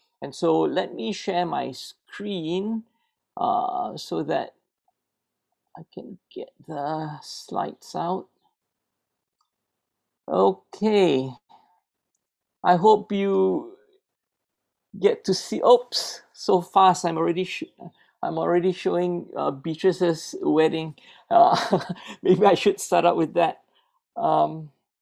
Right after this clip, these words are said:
yeah, so it's so, so good. I had to travel to, uh,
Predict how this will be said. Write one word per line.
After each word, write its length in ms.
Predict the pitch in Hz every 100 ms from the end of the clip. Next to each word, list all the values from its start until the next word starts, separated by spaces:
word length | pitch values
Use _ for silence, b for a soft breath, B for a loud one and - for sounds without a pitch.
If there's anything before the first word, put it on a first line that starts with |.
| _ _ _ _ _ _
yeah, 440 | 185 160 185 190 180
so 680 | - 214 202 196 196 190 185 _ _
it's 240 | - 175 -
so, 440 | - - 214 175 - 110 -
so 220 | 165 208
good. 360 | 185 208 208 196
I 160 | 127 170
had 260 | 196 185
to 80 | 196
travel 420 | 190 196 185 196
to, 520 | 190 196 180 180 170 -
uh, 720 | - 151 147 123 110 170